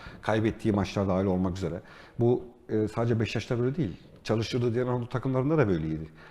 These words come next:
Her zaman çok gollü maçlar oynatmıştır. Çok keyifli maçlar oynatmıştır. Dolayısıyla Sergen Yalçın, e, büyük maçlarda böyle motivasyonu diğer maçlara taşıyabilirse bence çok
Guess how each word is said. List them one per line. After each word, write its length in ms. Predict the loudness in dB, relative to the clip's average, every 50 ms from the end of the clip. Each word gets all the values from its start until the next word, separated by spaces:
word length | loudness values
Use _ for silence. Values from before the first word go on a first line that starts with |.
| -16 -8 -4
Her 120 | -2 0
zaman 220 | 2 2 2 0 0
çok 260 | -2 -2 -4 -2 0
gollü 200 | 0 2 2 2
maçlar 320 | 2 0 -2 -2 -2 -2
oynatmıştır. 460 | -2 -2 -2 -4 -6 -10 -10 -8 -8 -8
Çok 200 | -6 -8 -8 -6
keyifli 300 | -4 -6 -4 -4 -4 -4
maçlar 280 | -4 -4 -6 -6 -6
oynatmıştır. 480 | -6 -6 -8 -10 -12 -12 -10 -8 -8 -8 -10 -16 -20 -20 -20 -16 -10
Dolayısıyla 380 | -6 -4 -2 -2 -2 -2 -2 -2
Sergen 380 | -2 -2 -2 -2 0 -2 -2 -2
Yalçın, 380 | -2 -4 -6 -8 -8 -12 -14 -14 -16 -20 -20 -20 -20 -20 _ -10 -6
e, 320 | -6 -4 -4 -4 -2 0 2
büyük 220 | 2 2 2 0
maçlarda 400 | -2 -2 -2 -2 -2 -2 0 0
böyle 140 | 0 0 0
motivasyonu 680 | -2 -2 -4 -4 -4 -4 -4 -4 -4 -4 -4 -2 -2
diğer 180 | 0 2 2 2
maçlara 380 | 2 0 -2 -2 0 0 0 0
taşıyabilirse 680 | 0 -4 -4 -2 -2 -2 0 0 -2 -2 -2 -4 -2
bence 180 | -2 -2 -4 -6
çok 160 | -6 -6 -6